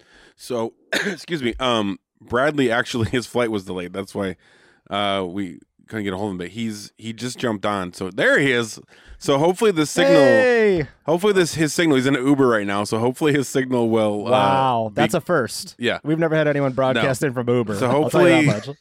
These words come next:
Speaker 1: hopefully it'll work because I have one question for him. I know, I don't know how much time he has left in this ride,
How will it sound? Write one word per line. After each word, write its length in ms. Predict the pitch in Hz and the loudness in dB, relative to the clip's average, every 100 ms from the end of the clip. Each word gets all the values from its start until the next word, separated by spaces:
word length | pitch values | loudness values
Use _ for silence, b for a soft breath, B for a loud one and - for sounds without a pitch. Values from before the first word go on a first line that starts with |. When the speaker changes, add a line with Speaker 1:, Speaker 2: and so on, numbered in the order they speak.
| - | -6
Speaker 1:
hopefully 400 | 151 160 175 165 | -2 -2 0 2
it'll 200 | 139 117 | 4 4
work 340 | 123 113 - | 4 2 -2
because 260 | 110 127 117 | -6 -4 -2
I 80 | 123 | 0
have 220 | 151 139 | -2 0
one 180 | 151 147 | 0 2
question 300 | 156 139 127 | 0 0 -2
for 100 | 120 | -2
him. 100 | 110 | 0
I 80 | |
know, 220 | 113 120 117 - | 0 0 -2 -8
I 80 | 113 | -8
don't 120 | 123 | -6
know 80 | 120 | -4
how 100 | 110 | -4
much 300 | 120 113 - - b b b b - | -4 -6 -10 -20 b b b b -8
time 220 | 120 123 | -4 -2
he 60 | |
has 160 | 120 117 | -2 -2
left 200 | 117 104 | -4 -4
in 80 | 110 | -6
this 140 | 104 | -4
ride, 260 | 110 101 | -2 -2